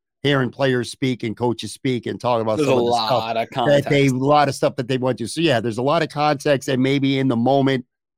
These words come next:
Speaker 1: I didn't get. To me, it was
Speaker 2: I
Speaker 1: just
Speaker 2: mean,
Speaker 1: like
Speaker 2: we
Speaker 1: this
Speaker 2: probably
Speaker 1: team
Speaker 2: should have seen the writing on the wall now in hindsight with the way they performed against Miami
Speaker 1: and New England.
Speaker 2: and New England. Those were not good teams that it shouldn't have been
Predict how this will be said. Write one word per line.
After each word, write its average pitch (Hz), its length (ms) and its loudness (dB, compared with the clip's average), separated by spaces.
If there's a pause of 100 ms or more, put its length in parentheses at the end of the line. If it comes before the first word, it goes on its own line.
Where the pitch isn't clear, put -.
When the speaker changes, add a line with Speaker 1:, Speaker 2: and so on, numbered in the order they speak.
(100)
Speaker 1:
I 131 140 2
didn't 131 320 0
get. 131 440 0
To 127 100 -2
me, 131 160 2
it 131 40 2
was 120 100 0
Speaker 2:
I 156 40 2
Speaker 1:
just 175 60 4
Speaker 2:
mean, 170 80 6
Speaker 1:
like 175 60 6
Speaker 2:
we 170 40 4
Speaker 1:
this - 60 -4
Speaker 2:
probably 185 300 2
Speaker 1:
team 123 140 0
Speaker 2:
should 160 220 4
have 139 400 2 (160)
seen 127 840 -4 (600)
the 131 80 2
writing 123 320 2
on 120 100 0
the 120 80 0
wall 104 560 -2 (420)
now 127 500 0
in 123 160 -6
hindsight 113 760 -2
with 107 380 -2
the 117 80 -2
way 104 240 -4
they 127 120 -2
performed 143 540 -2 (160)
against 120 320 -4
Miami 110 800 -6
Speaker 1:
and 269 240 4
New 131 160 6
England. 98 380 -6 (340)
Speaker 2:
and 139 200 0
New 160 160 2
England. 123 520 -2 (600)
Those 123 180 2
were 127 100 -6
not 120 200 -2
good 139 140 2
teams 120 300 -2
that 107 300 0
it 117 140 -2
shouldn't 123 380 0
have 110 100 -4
been 107 420 -2